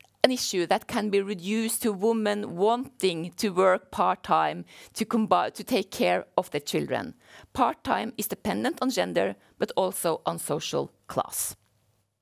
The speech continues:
The second on the offense side, and now I'm, now I'm soon finished with my presentation, that is, um, uh,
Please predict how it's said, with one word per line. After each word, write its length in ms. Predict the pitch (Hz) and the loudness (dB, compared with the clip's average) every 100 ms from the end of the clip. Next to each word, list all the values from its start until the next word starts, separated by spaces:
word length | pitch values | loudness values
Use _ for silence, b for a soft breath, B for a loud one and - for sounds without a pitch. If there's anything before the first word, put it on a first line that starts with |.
| _ _ _ _ _ b b b b b b b b b b - | _ _ _ _ _ b b b b b b b b b b -2
The 80 | 320 | 0
second 360 | 403 427 349 | 2 2 2
on 100 | 302 | 2
the 120 | - | 2
offense 280 | - - 240 | 0 0 0
side, 360 | - 202 208 - | 2 4 2 0
and 180 | 208 220 | -2 0
now 240 | 214 233 - | 2 2 2
I'm, 260 | 240 254 - - _ - | -2 -2 -8 -16 _ -12
now 360 | 190 226 220 | -2 2 2
I'm 160 | 226 262 | 2 -2
soon 380 | - 240 226 254 | -4 -2 0 0
finished 340 | 262 240 - | 0 0 0
with 160 | 226 190 | -2 0
my 140 | 208 | -2
presentation, 840 | - 208 214 240 185 - 247 285 - B B | 0 -2 0 0 0 0 -2 -2 -8 B B
that 340 | 220 208 220 - | 4 4 4 2
is, 500 | 196 220 - - - b - | 2 2 -4 -6 -8 b 0
um, 560 | 202 190 180 175 190 175 _ _ - - | 4 6 6 4 2 -8 _ _ -8 0
uh, 800 | 175 165 156 147 143 139 139 - | 2 4 4 2 2 0 0 -2